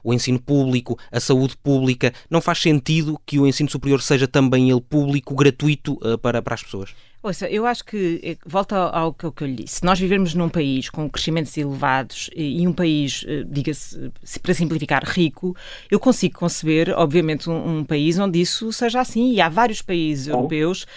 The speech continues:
Speaker 2: que vivem nessa condição. Não há pagamento de propinas, eh,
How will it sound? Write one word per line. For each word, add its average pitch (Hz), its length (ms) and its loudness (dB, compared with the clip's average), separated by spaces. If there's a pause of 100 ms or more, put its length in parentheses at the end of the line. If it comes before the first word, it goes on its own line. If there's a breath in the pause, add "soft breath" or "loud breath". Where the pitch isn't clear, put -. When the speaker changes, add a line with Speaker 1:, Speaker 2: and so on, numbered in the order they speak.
(220 loud breath)
Speaker 2:
que - 80 -10
vivem 220 240 2
nessa 233 280 0
condição. 233 560 -2
Não 156 200 -2
há 170 160 6
pagamento 160 340 -4
de - 40 -20
propinas, 214 720 0
eh, 160 260 2